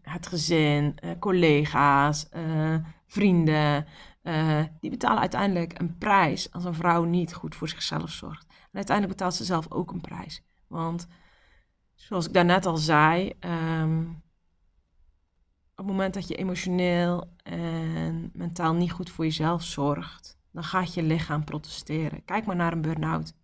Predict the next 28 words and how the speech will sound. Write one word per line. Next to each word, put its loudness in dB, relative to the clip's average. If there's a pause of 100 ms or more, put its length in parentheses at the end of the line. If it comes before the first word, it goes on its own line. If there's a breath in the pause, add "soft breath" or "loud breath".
(160)
Bij -14
een -8
burn-out -2
zegt -6
je -4
lichaam -4
op -6
een -18
gegeven -6
moment -6
ook, -20
"Weet -12
je, -6
tot -12
hier -2
en 0
niet -6
verder." -12 (540 soft breath)
Eh, -8
maar -4
er -12
kunnen -6
ook, 0 (380 soft breath)
eh, -8
andere -2
klachten -6
ontstaan. -4
Ehm, -4